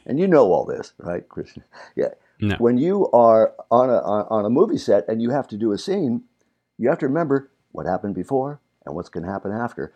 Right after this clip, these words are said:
Speaker 1: so that that will fit almost like a linchpin, and it becomes a seamless performance, right?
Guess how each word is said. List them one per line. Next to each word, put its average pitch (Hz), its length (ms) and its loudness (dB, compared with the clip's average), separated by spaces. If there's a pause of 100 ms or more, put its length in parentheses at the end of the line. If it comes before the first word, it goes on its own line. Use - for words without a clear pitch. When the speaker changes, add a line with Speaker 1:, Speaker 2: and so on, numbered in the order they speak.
(120)
Speaker 1:
so 117 220 0
that 110 160 -2
that 165 220 2
will 131 120 -4
fit - 380 -2
almost 143 300 -2
like 135 160 -4
a - 40 -6
linchpin, 110 720 -6 (540)
and 104 300 -4
it 104 60 -4
becomes 107 320 -2
a 95 80 -8
seamless 135 680 6
performance, 123 720 -6
right? - 180 -14